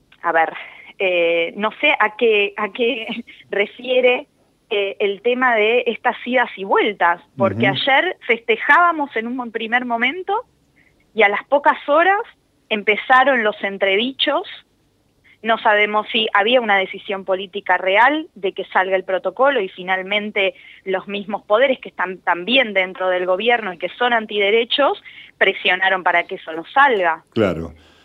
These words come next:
Speaker 2: Bueno, sí,
Speaker 1: Todo
Speaker 2: el
Speaker 1: puede ser. De hecho, ayer también circuló que se iba a pedir la renuncia del secretario de Salud.
Speaker 2: Sí, sí, sí. Y, y hubo algunas acciones en redes, yo me acuerdo del senador Pinedo y demás, este,
Speaker 1: Claro,
Speaker 2: pronunciándose duramente.
Speaker 1: Pinedo salió en el Twitter.
Speaker 2: Sí, sí, así es.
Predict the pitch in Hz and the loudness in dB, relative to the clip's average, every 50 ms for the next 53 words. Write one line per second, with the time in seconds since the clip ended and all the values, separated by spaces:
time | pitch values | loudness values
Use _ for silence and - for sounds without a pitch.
0 | _ _ _ _ _ 127 131 127 127 117 117 - 262 240 113 120 226 214 214 - | _ _ _ _ _ 0 2 4 4 2 4 4 4 4 6 6 4 2 4 6
1 | 349 320 254 214 254 285 320 - - 311 247 220 - - 302 302 320 349 415 - | 4 4 4 4 0 0 2 2 2 0 2 0 0 2 4 4 4 2 0 -2
2 | - 233 202 202 214 214 214 - - 226 214 202 - 190 202 202 220 226 233 269 | -4 -4 -4 -2 -4 -4 -4 -4 -8 -10 -10 -6 -4 -4 0 2 2 2 2 2
3 | 339 294 - _ - 190 190 214 247 269 - 226 185 185 180 190 175 175 175 175 | 0 -2 -8 _ -2 0 0 2 0 0 -2 -2 0 0 0 0 -2 -4 -2 -2
4 | 170 175 170 165 175 175 - 175 156 156 151 - 165 - 160 165 - - 156 156 | -2 -2 -4 -6 -8 -12 -8 -8 -8 -8 -8 -10 -12 -6 -6 -8 -6 -6 -8 -8
5 | 156 156 151 - - 196 226 311 349 320 - - - - 131 117 107 101 - - | -6 -8 -10 -2 -2 0 2 2 0 0 -2 -8 -2 0 2 2 2 0 -2 -2
6 | 120 113 107 101 92 95 - 107 98 101 104 107 113 127 123 117 113 110 113 131 | 0 0 2 0 0 -2 -2 -2 0 0 0 0 0 0 0 2 2 2 2 0
7 | 135 123 123 123 120 117 110 107 104 104 110 113 110 107 101 98 95 92 - - | 0 0 0 2 2 2 2 2 2 2 0 0 2 2 0 0 -2 -4 -6 -8
8 | - 117 104 - - 120 117 113 110 101 95 - 104 98 98 98 110 113 110 107 | -10 -10 -8 -4 0 2 2 2 2 0 0 -2 -2 -2 0 0 0 2 2 2
9 | 101 98 98 101 104 101 101 98 98 101 98 98 98 95 90 87 - - 95 92 | 2 0 0 -2 -2 -2 -2 -2 -2 -2 0 0 0 -2 -2 -4 -6 -8 -6 -4
10 | 98 101 101 101 - 95 95 104 110 110 110 104 95 92 90 92 104 107 104 95 | -2 -4 -4 -4 -4 -4 -2 0 0 2 2 2 2 0 0 -2 -2 -2 -2 -4
11 | - - - - - 90 87 82 78 80 - _ _ - - _ _ 233 - 196 | -6 -10 -10 -10 -10 -8 -8 -8 -10 -14 -16 _ _ -20 -20 _ _ 2 4 4
12 | 175 165 160 160 170 196 226 262 311 - 196 - 202 196 202 196 190 196 202 208 | 6 4 4 4 4 4 4 4 4 2 0 2 2 2 2 4 2 4 4 4
13 | 220 226 226 190 - 214 196 196 202 208 208 208 190 190 190 190 202 - 339 349 | 4 4 4 4 4 2 2 4 4 4 4 4 4 4 2 0 0 -2 -2 -2
14 | 294 220 - 180 160 156 - - 127 117 110 98 - - 107 101 101 98 95 - | -2 -2 -2 -4 -4 -2 0 2 4 4 4 2 0 0 0 0 0 0 -2 -2
15 | - 113 104 101 98 98 - | 0 0 2 2 0 -2 -8